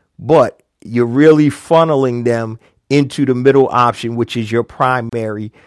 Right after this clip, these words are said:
uh, product and or service. But you're making it, making the customer think, which they do, they have options, but really you're forcing them or funneling them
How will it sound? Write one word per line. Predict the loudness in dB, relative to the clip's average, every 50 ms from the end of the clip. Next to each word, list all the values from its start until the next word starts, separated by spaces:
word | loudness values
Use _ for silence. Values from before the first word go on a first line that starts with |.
| _ _ _ _ 0
uh, | 2 2 2 2 -2 -4
product | -6 -2 2 4 4 4 4 2 0 -4 -6 -10
and | -8 -8 -8 -8 -8
or | -8 -10 -10
service. | -10 -6 -2 0 0 0 0 -2 -6 -8 -10 -14 _ _ _ _ _ _ _
But | -4 -4 -4 -2 -2
you're | -4 -4
making | -4 -2 2 2 2 2 2 0 -4 -4
it, | -4 -6 -8 _ -12
making | -6 -4 -2 -2 -2 -4 -6 -6
the | -6
customer | -6 -4 -2 -2 -2 -4 -6 -10 -8 -8 -8 -8
think, | -10 _ -2 0 0 0 -2 -4 -12 -20 -20 _ _ _ _ _ _ _ _
which | -12 -8 -8 -8 -4 -2
they | -2 -2 -2
do, | -2 -2 -4 -2 0
they | 0 0 2
have | 2 2 2 0 0 -2
options, | 0 2 2 2 0 -2 -8 -14 -14 -14 -16 -18 _ _ _ _ _
but | -6 -4 -4
really | -4 -2 2 4 6 6 4 4 0 -4 -8 -12 -18 _ _ _ _ _ _ _ _ _ _ _ -12
you're | -4 0 0 0 0
forcing | -2 -4 0 4 4 4 4 4 0 -4 -4 -2
them | -2 -2 -2 -4
or | -6
funneling | -8 -6 -2 -2 -2 -2 -2 -4 -6 -6 -6 -6
them | -8 -8 -8 -10